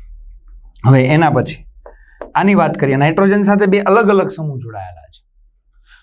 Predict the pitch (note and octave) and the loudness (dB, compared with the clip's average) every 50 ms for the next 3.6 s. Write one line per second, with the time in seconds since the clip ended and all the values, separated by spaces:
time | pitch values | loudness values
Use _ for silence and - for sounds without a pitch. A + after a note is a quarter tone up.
0 | _ _ F3 E3 D#3 D3+ D#3 F3 E3 G3+ A3+ A3 G3+ A#3 A#3+ A#3+ F3+ E3+ G3 G3+ | _ _ -2 0 2 2 2 2 2 2 2 2 2 0 -2 0 0 2 2 2
1 | G3 G#3 G#3+ G#3 A3+ A3 E3 C#3+ D3+ E3 B3 C4 B3+ B3 A3+ A3 A3+ A3 A3 G#3+ | 2 0 0 0 -2 -2 -2 0 2 2 0 2 2 0 0 0 -2 -2 -2 -2
2 | G#3+ F3+ G3+ G3 G3 G3+ F#3+ G3 F#3+ E3+ E3 D#3 D#3 D3+ D#3+ D#3 C#3 C3 B2 A2+ | -4 -4 -2 -2 0 0 0 0 0 0 0 0 -2 -2 -4 -8 -8 -8 -8 -8
3 | A#2+ B2+ B2+ B2+ A#2+ A2+ G2+ G#2 G2 F2+ F2+ | -8 -8 -8 -8 -10 -12 -10 -12 -14 -16 -18